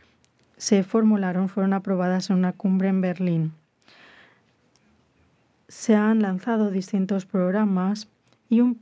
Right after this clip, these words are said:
proceso de medidas presupuestarias adecuadas para la inclusión social de los romaníes.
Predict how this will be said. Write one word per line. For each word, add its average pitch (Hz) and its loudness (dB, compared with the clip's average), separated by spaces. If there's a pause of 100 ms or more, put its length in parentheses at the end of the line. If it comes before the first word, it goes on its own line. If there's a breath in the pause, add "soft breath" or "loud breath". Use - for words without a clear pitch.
(140)
proceso 208 -2
de 208 -2 (540 loud breath)
medidas 208 2
presupuestarias 202 -4
adecuadas 196 -2
para 208 -2
la 196 0
inclusión 185 -2
social 180 -2
de 180 0
los 175 0
romaníes. 180 2